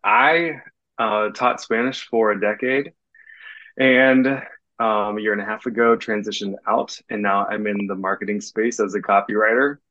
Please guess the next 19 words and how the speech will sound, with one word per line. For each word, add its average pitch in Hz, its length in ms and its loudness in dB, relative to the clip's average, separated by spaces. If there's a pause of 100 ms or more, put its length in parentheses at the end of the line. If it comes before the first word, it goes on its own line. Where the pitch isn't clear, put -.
(300)
Um, 101 460 -2 (140)
I 104 180 2
am 104 220 -2
married 101 320 -2 (160)
to 101 260 -6
Steph. 120 600 0 (120)
She 120 560 2 (960)
also, 117 640 2 (380)
well, 98 260 -6
she 117 320 -2 (320)
continues 127 480 2
teaching. 120 460 -2 (160)
Um, 104 600 2 (400)
and 107 480 2
we 120 160 2
have 113 200 2
three 123 240 2
kids. 110 400 -2
Lucia 110 520 -2